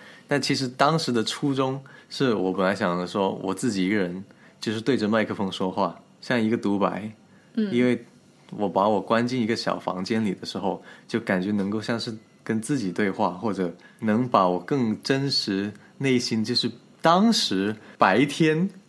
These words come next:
Speaker 1: 不方便说的一些
Speaker 2: <laughs>
Speaker 1: 我内心的痛苦呀，或者什么什么什么这样分享出来，我有个宣泄的渠道。
Speaker 2: 嗯。
Speaker 1: 这是他当时第一条的那个初衷。
Speaker 2: 嗯。
Speaker 1: 那后来呢，其实慢慢就演变，呃，因为我们分享的东西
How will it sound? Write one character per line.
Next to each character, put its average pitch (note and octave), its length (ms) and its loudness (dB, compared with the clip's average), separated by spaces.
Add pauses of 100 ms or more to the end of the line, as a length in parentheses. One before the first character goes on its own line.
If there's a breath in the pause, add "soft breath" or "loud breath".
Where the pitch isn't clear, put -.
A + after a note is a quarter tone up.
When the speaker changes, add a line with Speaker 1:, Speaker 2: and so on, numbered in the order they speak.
(180)
Speaker 1:
不 D#3+ 80 -4
方 D#3+ 300 4
便 F3 180 6
说 C3 280 4
的 B2 140 2
一 C3+ 100 2
些 C3 420 0 (140)
Speaker 2:
<laughs> - 180 -20
Speaker 1:
我 A#2 180 2
内 D#3+ 160 4
心 C#3+ 200 0
的 C#3+ 100 4
痛 F3+ 320 4
苦 B2+ 240 2
呀， A2+ 260 4
或 C#3+ 160 2
者 B2 60 0
什 A#2 100 2
么 A#2 160 2
什 A#2 80 0
么 G#2+ 220 -2
什 G#2+ 100 -2
么 G#2+ 100 0
这 A#2+ 100 -2
样 A2 140 0
分 B2 220 -4
享 G#2 160 -4
出 A2+ 140 -6
来， G#2 80 2
我 G#2+ 180 4
有 G#2+ 80 2
个 G#2 100 0
宣 C3+ 300 0
泄 C#3 140 -4
的 G#2 100 -2
渠 - 320 -8
道。 G#2+ 320 0
Speaker 2:
嗯。 G3+ 380 -6
Speaker 1:
这 D3 100 4
是 C3 140 -2
他 A#2+ 320 0 (240)
当 E3 200 6
时 A#2 140 -2
第 E3 220 2
一 C#3 40 4
条 F#2 260 0
的 F#2 140 0
那 G2+ 160 -2
个 F#2 120 -2
初 F#2+ 220 -6
衷。 F2 220 -8 (260)
Speaker 2:
嗯。 G#3+ 280 -6 (160)
Speaker 1:
那 G3 140 2
后 G3+ 180 4
来 E3 140 4
呢， E3+ 260 0 (140)
其 C3+ 160 -2
实 C#3+ 100 -2
慢 D3+ 220 2
慢 C#3+ 160 0
就 C#3+ 100 0
演 F#2+ 300 0
变， G2 580 0 (300)
呃， G2 280 0
因 A#2 120 0
为 C3+ 80 0
我 A#2+ 80 0
们 G2+ 120 -2
分 B2+ 240 0
享 G2 160 0
的 F#2 100 -2
东 G2+ 220 -2
西 F#2+ 380 -2